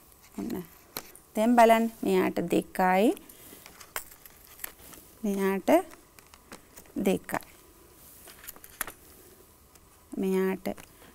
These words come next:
තුනයි. මෙයාට තුනයි. මෙයාට හතරයි.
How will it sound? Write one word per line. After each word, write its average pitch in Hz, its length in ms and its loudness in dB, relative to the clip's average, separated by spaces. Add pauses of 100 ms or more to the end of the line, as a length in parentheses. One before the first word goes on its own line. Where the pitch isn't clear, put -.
(280)
තුනයි. 190 760 0 (1500)
මෙයාට 185 520 -4 (840)
තුනයි. 208 300 0 (840)
මෙයාට 190 480 0 (200)
හතරයි. 185 800 0